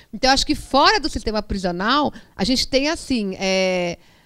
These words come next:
as relações com as polícias se dá de maneira absolutamente, é, digamos, ela varia muito de local pra local. Tem o, a, a, acho que o achar que a corrupção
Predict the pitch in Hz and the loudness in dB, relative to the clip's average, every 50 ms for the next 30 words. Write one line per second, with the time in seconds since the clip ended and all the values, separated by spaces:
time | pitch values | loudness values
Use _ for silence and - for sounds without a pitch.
0 | _ _ _ _ _ _ _ _ _ _ _ - 220 226 - 220 262 254 254 240 | _ _ _ _ _ _ _ _ _ _ _ -4 -4 -2 0 2 4 4 4 4
1 | - - 302 320 311 - 320 285 - - - 277 262 233 247 247 240 226 - - | 4 4 4 4 4 4 2 0 0 0 0 0 2 2 4 4 2 2 0 -2
2 | - 196 175 170 - - - - _ _ _ - - - 262 220 196 220 202 185 | -2 0 0 0 -2 -6 -20 -20 _ _ _ -18 -4 -2 -2 2 4 6 6 6
3 | 170 160 - _ _ - - 214 233 226 214 220 226 220 233 - - 294 - - | 4 2 0 _ _ -10 -6 -2 -2 0 2 2 4 4 2 4 2 0 2 2
4 | 247 233 226 233 - - 247 208 165 - - - - 202 202 - 190 180 175 170 | 4 4 4 4 4 2 2 2 -2 -6 -14 -6 0 2 4 6 6 6 4 4
5 | 151 - _ - 202 190 233 226 220 - - - _ _ _ _ _ _ - 226 | 0 -4 _ -10 0 2 2 2 2 -2 -4 -18 _ _ _ _ _ _ -2 2
6 | 254 269 269 220 269 247 247 240 294 302 285 254 254 311 359 349 - 294 254 247 | 2 2 4 6 6 6 6 6 6 4 4 4 4 2 2 4 4 4 4 4
7 | - - - 226 220 220 - - 202 196 196 196 - - 214 233 254 254 - 262 | 2 2 2 2 2 4 4 2 4 4 2 0 0 0 0 0 2 0 -2 -2
8 | 240 214 208 208 208 220 - - 190 - 202 202 190 185 185 - - - 254 247 | 2 2 2 2 2 0 -6 -8 -6 -2 0 2 2 2 0 -2 -2 2 2 2
9 | 226 202 - - - 240 226 240 254 262 - - - 214 - - 208 226 226 - | 4 4 2 2 4 6 6 6 6 4 2 -2 -2 -2 0 2 2 0 4 2
10 | - - - - 220 220 220 208 185 | 0 0 2 2 4 4 6 4 2